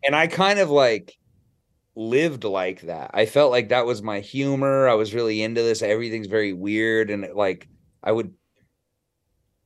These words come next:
tr-, people weren't totally sure what was going on with me or whatever. They're like, "You're, you're weird,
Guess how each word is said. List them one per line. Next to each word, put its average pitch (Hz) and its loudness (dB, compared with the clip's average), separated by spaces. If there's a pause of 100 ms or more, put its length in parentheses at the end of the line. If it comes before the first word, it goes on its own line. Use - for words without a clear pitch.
(180)
tr-, - -4
people 139 -4
weren't 120 0 (160)
totally 120 0
sure 113 0
what 110 2
was 104 -6
going 107 -2
on 107 -2
with 107 -4
me 110 -6
or 101 -2
whatever. 107 0
They're 104 0
like, 101 -2
"You're, 135 -4
you're 151 -6
weird, 156 -6